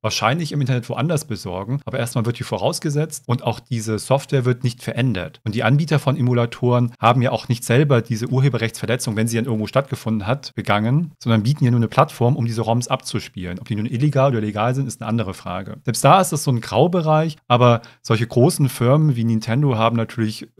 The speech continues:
massig Anwälte, richtig viel Geld und Ressourcen und deswegen stecken dann viele kleine Entwickler, die hinter diesen Emulatoren oder auch anderen Programmen stecken, erstmal zurück, weil sie sich auf diesen Rechtsstreit nicht einlassen wollen.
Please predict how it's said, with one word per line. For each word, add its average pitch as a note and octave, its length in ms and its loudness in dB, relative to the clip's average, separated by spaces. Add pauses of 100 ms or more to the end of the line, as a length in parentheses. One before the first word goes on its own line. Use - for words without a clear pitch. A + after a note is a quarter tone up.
massig C3+ 480 -2
Anwälte, B2+ 720 -2
richtig C#3+ 300 -4
viel B2+ 160 -6
Geld B2 260 2
und A#2 140 -2
Ressourcen A2+ 580 -4
und G#2+ 120 -8
deswegen A#2+ 500 0
stecken B2 340 -2
dann A2 100 0
viele A2 200 -4
kleine C#3+ 240 0
Entwickler, B2+ 460 -2
die A2+ 100 -6
hinter G#2 120 -4
diesen G#2+ 180 -6
Emulatoren G#2 500 0
oder A2 100 -2
auch F#2+ 80 -8
anderen A2+ 300 -4
Programmen A2 320 0
stecken, A2+ 380 -4 (220)
erstmal A2 320 0
zurück, D3+ 440 0
weil G2+ 120 -4
sie F#2+ 60 -8
sich G#2 140 -10
auf - 80 -10
diesen A2+ 180 -10
Rechtsstreit A#2+ 340 -6
nicht A#2 140 -4
einlassen A2 420 -4
wollen. F#2 300 -10